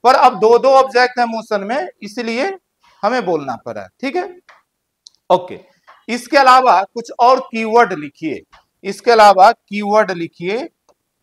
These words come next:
इसके अलावा keyword लिखिए, लिखिए when, दूसरा point देख लीजिए, when keyword like, when keyword like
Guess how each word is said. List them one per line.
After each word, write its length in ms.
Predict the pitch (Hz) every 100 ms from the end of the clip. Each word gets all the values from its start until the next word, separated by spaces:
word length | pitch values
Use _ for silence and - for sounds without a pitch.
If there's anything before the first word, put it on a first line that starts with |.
| _ _ _ _ _ _ _ _ _ _ _ _ _ _ _
इसके 180 | 165 185
अलावा 280 | 170 175 180
keyword 440 | - 175 165 151
लिखिए, 320 | 139 - 147 220 - _ _ _ _ _ _ _ _ _ - - _ _ _ -
लिखिए 380 | 180 233 190 175 208 _ _ _ _ _ _ _ _ _ _ _ _
when, 440 | 151 180 208 180 226 - _
दूसरा 280 | 156 185 208
point 260 | 196 185 180
देख 160 | 175
लीजिए, 200 | 170 165 165
when 400 | 175 196 165 _ _ _ _ _ _ _ _ _ _ _ _ _ _ _ _ _ 190
keyword 480 | 196 202 233 214
like, 400 | 190 170 170 147 - _ _ _ _ _ _ -
when 340 | 156 139 147
keyword 580 | 160 160 156 156 147 147 -
like 420 | 131 135 139 156